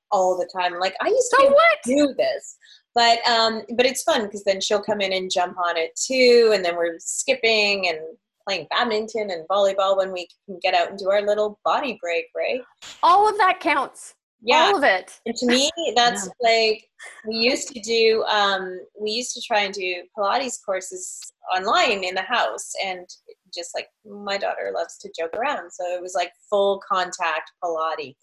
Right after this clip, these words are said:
Speaker 1: blood sport.
Speaker 2: Take you out as you're trying to do things.
Speaker 1: <laughs> But I
Speaker 2: Ah!
Speaker 1: feel it, like, we had a lot of fun. I wasn't feeling the workout from it, but we had a lot of fun. And I think, you know, too, having, um,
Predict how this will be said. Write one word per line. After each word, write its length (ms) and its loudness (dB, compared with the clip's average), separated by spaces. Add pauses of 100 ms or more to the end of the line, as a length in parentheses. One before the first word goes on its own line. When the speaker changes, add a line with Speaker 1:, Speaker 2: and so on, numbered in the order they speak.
(280)
Speaker 1:
blood 280 0
sport. 380 -4
Speaker 2:
Take 200 -4
you 120 4
out 280 4
as 180 -2
you're 200 0
trying 260 0
to 100 -4
do 160 -2
things. 240 0 (200)
Speaker 1:
<laughs> 120 -2 (480)
But 100 6
I 40 8
Speaker 2:
Ah! 420 4 (220)
Speaker 1:
feel 360 4
it, 120 0
like, 200 0
we 200 -6
had 140 0
a 40 0
lot 180 2
of 120 -6
fun. 140 -2
I 60 -14
wasn't 420 -8
feeling 320 -6
the 80 -8
workout 580 -4
from 200 0
it, 240 -2
but 300 2
we 60 0
had 100 4
a 40 2
lot 180 2
of 120 -12
fun. 140 -6 (580)
And 100 -2
I 160 0
think, 220 0
you 100 -4
know, 160 0
too, 440 -6 (680)
having, 540 -4
um, 480 -6